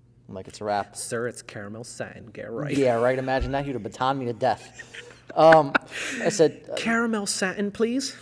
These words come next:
Speaker 1: "It's actually a wrap." He goes, "Yeah? Open up your door."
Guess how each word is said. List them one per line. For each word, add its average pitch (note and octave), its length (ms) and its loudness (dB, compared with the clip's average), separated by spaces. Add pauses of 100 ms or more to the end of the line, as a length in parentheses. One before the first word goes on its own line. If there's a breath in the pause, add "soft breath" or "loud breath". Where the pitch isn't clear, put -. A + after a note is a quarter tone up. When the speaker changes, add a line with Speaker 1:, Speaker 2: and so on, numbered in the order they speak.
Speaker 1:
"It's - 300 -4 (100)
actually C3+ 400 0
a B2 60 4
wrap." C3 280 6
He C3+ 120 -8
goes, B2+ 260 0
"Yeah? F#3+ 320 4 (240)
Open D#3 240 4
up C#3+ 140 0
your C#3 100 0
door." A#2+ 400 2